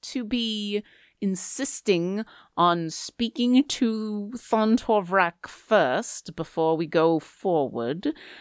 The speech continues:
that you will have a better negotiating position without me there, because I will not be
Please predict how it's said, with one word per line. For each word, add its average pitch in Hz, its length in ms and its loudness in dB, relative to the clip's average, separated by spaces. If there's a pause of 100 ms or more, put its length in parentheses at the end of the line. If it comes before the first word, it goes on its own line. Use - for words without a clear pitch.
(140)
that 151 600 2 (400)
you 175 220 -4
will 190 240 6 (160)
have 196 200 2
a 170 160 4 (180)
better 254 280 4
negotiating 214 1040 0
position 180 640 -4
without 165 500 2
me 226 600 2
there, 147 440 4
because 156 680 0
I 190 160 4
will 349 200 0
not 285 280 0
be 202 140 -4